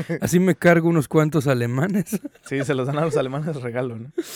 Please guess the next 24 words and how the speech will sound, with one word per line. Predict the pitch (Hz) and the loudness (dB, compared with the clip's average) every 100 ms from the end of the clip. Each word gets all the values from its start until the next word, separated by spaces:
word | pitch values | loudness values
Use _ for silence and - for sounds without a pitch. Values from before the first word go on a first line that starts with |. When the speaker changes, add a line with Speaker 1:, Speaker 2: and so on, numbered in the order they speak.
| - - - | -18 -20 -14
Speaker 1:
Ofrenda | 117 135 147 127 | -8 -6 -4 -6
de | |
paz, | 104 127 107 - _ | -8 -14 -16 -20 _
como | - 127 120 | -10 -6 -2
el | 123 | -2
oro | 139 139 | -2 -4
que | |
les | 202 170 | -10 -8
dieron, | 127 117 | -8 -8
¿no? | 127 127 - 143 | -10 -12 -2 2
<laughs> | 202 170 _ | 4 2 _
Speaker 2:
Por | 165 | -4
cierto, | 143 190 214 160 | 0 2 0 0
saludos | 143 139 175 170 | -4 -2 -2 0
a | 180 | -2
si | - 139 | -2 -2
algún | 123 120 147 | -2 -2 -4
alemán | 151 127 139 | -2 -2 -2
nos | 135 | -4
está | 127 - | -8 -6
viendo, | 123 139 160 202 226 _ _ _ _ | -2 -2 -2 -4 -6 _ _ _ _
no | 160 | 0
los | 180 147 | 0 0
odiamos. | 120 113 - - | -6 -8 -12 -20